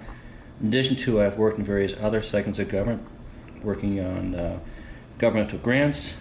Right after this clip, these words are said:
administration, finance. And in addition to that, I also taught part-time,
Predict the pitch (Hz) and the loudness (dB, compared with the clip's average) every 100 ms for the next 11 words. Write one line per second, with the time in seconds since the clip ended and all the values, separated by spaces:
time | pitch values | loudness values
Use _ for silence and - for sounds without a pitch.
0 | - 95 107 - 113 110 - 127 - - | -2 0 2 4 4 6 4 2 0 -10
1 | - 113 101 110 123 - - - - - | -6 0 2 2 0 -2 -10 -12 -12 -12
2 | - - - - 107 101 98 98 95 113 | -12 -12 -12 -6 -2 -2 -2 0 2 2
3 | 117 110 107 104 107 104 101 107 - 107 | 2 0 4 6 6 4 4 4 4 2
4 | 104 101 - - - - - - 107 - | 2 0 -8 -14 -14 -16 -14 2 2 4
5 | - 110 107 - 101 101 107 | 2 2 2 0 2 2 0